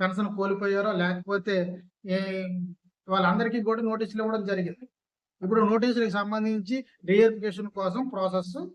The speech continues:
పెట్టుకోవడానికి అవకాశం ఇచ్చారు. ఈ యొక్క వారం రోజుల్లో ఏమైనా రాష్ట్ర ప్రభుత్వం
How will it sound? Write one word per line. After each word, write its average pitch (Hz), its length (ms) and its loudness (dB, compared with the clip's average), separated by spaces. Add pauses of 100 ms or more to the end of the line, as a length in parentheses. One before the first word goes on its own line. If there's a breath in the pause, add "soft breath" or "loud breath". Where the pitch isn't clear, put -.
(520)
పెట్టుకోవడానికి 196 520 0
అవకాశం 185 440 2
ఇచ్చారు. 165 320 -4 (520)
ఈ 196 60 0
యొక్క 190 180 2
వారం 208 340 6
రోజుల్లో 202 460 2
ఏమైనా 196 400 0 (480 soft breath)
రాష్ట్ర 180 300 0
ప్రభుత్వం 190 540 0